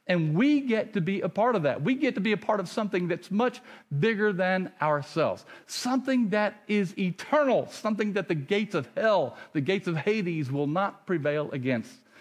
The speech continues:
Jesus is building his church, and he's doing it through us,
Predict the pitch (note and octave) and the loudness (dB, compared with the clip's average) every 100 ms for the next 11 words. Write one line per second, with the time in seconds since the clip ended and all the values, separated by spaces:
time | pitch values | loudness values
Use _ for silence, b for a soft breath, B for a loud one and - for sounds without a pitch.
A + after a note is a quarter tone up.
0 | B B B B2 G#2+ F3+ A3+ A3+ A#3 G#3+ | B B B -6 -2 0 0 0 -4 -4
1 | - B2+ B2 A#2 E3 G#3+ A3+ A3 - - | -8 -6 -4 -2 0 0 0 -4 -6 -4
2 | G#3 G#3 - _ b b b b - C3 | -4 -6 -14 _ b b b b -6 -4
3 | B2+ A#2 D3+ F3+ F3+ - _ _ C#3 C#3 | -2 -2 -2 0 -2 -4 _ _ -2 0
4 | C#3 C#3 - A2 F#2 - - - | 0 -4 -8 -6 -6 -10 -20 -20